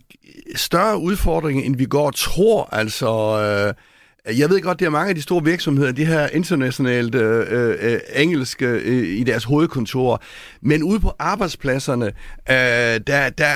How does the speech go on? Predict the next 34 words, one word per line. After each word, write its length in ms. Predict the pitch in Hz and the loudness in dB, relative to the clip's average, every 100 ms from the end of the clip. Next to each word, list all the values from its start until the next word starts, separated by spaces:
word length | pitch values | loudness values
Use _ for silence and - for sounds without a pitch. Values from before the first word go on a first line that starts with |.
| 135 - | -2 -2
altså, 280 | 135 143 | -2 -2
der 140 | 131 165 | 0 -2
skal 220 | - 175 | 0 0
man 120 | 170 | 0
altså, 460 | 135 135 - 147 120 131 | 0 -2 0 0 0 -2
øh, 100 | 143 - - - 120 - 113 113 - | -2 -2 -6 -8 -14 -14 -14 -12 -12
øh, 60 | 101 - _ - - 120 120 - 123 120 | -12 -16 _ -8 -8 -6 -8 -6 -4 -4
øh, 60 | 110 | -4
kunne 260 | - - 139 | -4 -2 0
dansk. 480 | 151 143 - - - - - | -2 -4 -8 -12 -16 -10 -4
Øh, 360 | 107 104 101 104 - - | -2 -2 -2 -4 -10 -8
og 120 | - | 0
hele 140 | 156 | 0
den 100 | 180 | 0
offentlige 300 | - 214 240 | -2 -2 0
sektor, 360 | 170 127 - - | 0 -4 -6 -14
som 240 | - 107 | -10 -8
i 20 | 107 | -8
den 280 | - 165 | -4 -2
grad 200 | 226 151 | 0 0
mangler 300 | 113 104 101 | 0 -2 -4
penge, 260 | 92 120 110 - - | -4 -4 -4 -4 0
øh, 100 | 117 - | 0 0
ikke 200 | 135 - | -4 -2
penge, 260 | 135 139 - | -2 -2 -4
<laughs> 100 | - 127 - 196 | -4 -4 -8 -8
øh, 360 | - 131 123 123 | -2 2 2 0
mangler 400 | 101 104 123 127 | 0 0 0 0
hænder, 260 | 117 156 160 | 0 0 0
øh, 40 | - - - - 123 123 117 104 | -4 -12 -18 -2 0 2 2 0
altså 280 | 117 113 101 104 | -4 -4 -8 -8
sosu-assistenter, 1080 | - 131 156 175 104 117 113 120 127 120 110 - - - 113 | -4 -2 0 -2 -2 -4 -4 -2 -2 -2 -4 -10 -20 -6 0
øh, 200 | 113 113 | 2 2
sygeplejerske, 840 | - 160 180 - 123 127 - 127 | 2 2 2 2 0 -6 -6 -8